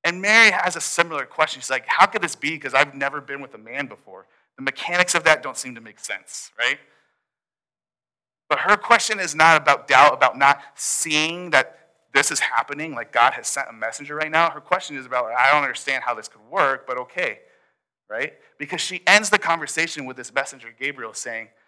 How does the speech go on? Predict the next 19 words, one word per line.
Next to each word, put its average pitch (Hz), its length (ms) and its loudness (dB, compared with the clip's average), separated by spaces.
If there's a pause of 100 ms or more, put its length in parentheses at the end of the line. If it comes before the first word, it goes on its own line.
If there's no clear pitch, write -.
(360)
"See, 185 520 -4
I 160 300 8
am 165 220 -6
the 147 80 -10
Lord's 139 320 -10
servant. 113 440 -14
Whatever 127 480 -8
you 160 200 -18
said, 107 580 -6
let 107 140 -12
it - 160 -18
be." - 180 -20 (3000)
This 143 140 -20
is - 20 -12
a - 80 -8
scary 127 380 -12
moment 127 300 -16
for 80 80 -20
her. - 160 -20